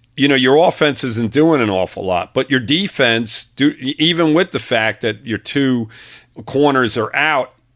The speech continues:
they're still holding their own. They're still keeping you in the football game. You know, I felt we lost this game on the offensive side because we didn't have guys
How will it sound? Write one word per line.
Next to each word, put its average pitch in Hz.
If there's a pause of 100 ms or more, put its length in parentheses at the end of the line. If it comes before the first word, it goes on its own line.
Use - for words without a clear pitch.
(160)
they're 139
still 196
holding 180
their 131
own. 143
They're 123
still 214
keeping 170
you 123
in 123
the 120
football 98
game. 82 (280)
You 131
know, 139
I 185
felt 185
we 156
lost 160
this 139
game 127
on 120
the 120
offensive 110
side 123
because 123
we 120
didn't 135
have 131
guys 113